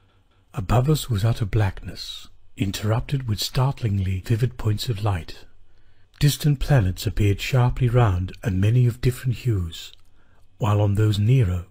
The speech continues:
we could distinguish features of their surface. So that we could gaze upon the sun, the broad one caused a dark shield to cover part of the screen. We saw the sun huge and clear,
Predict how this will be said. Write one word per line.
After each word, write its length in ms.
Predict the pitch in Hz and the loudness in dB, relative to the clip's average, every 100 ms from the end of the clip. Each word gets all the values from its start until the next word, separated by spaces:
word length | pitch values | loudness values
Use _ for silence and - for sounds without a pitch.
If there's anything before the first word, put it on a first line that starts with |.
| - | -6
we 80 | 113 | -6
could 220 | - 107 | -2 -4
distinguish 640 | 107 - - 131 123 120 | -4 -4 0 0 2 -2
features 440 | - 147 - 107 98 | -2 -4 -2 -4 -2
of 120 | 92 | 0
their 160 | 98 | 0
surface. 760 | 98 - 117 117 107 - - - - - _ _ _ _ _ _ _ | 0 -2 -2 -2 -6 -8 -12 -18 -20 -20 _ _ _ _ _ _ _
So 200 | - - 101 | -10 -2 4
that 220 | 131 - | 4 2
we 100 | 151 | -2
could 220 | - 123 | -2 -2
gaze 280 | - 120 113 | 4 4 2
upon 300 | 113 - 110 | -2 -2 0
the 80 | 110 | -2
sun, 460 | - 110 90 82 - - - - - | 0 0 0 -4 -12 -20 -20 -20 -8
the 80 | 87 | -4
broad 380 | 104 110 123 | 2 2 2
one 320 | - 87 82 101 | 0 -4 -4 -10
caused 320 | - 113 117 | -2 0 2
a 40 | 107 | -2
dark 340 | - 110 117 | 0 0 0
shield 340 | - - 131 123 | -6 -2 -2 -2
to 80 | 123 | -4
cover 300 | 120 120 123 | -2 0 0
part 340 | - 120 120 | 0 -2 -2
of 60 | 131 | -4
the 80 | |
screen. 520 | 127 - 139 117 85 - - - - - _ _ - _ _ - _ | -6 -4 0 0 0 -8 -20 -20 -20 -20 _ _ -20 _ _ -20 _
We 100 | - | 0
saw 320 | 117 - 160 170 | 0 2 2 2
the 120 | 165 | 0
sun 300 | - 151 151 | 0 0 0
huge 500 | - 180 165 123 117 | 0 2 4 2 0
and 140 | 104 | -2
clear, 460 | - 120 104 90 | 0 2 2 0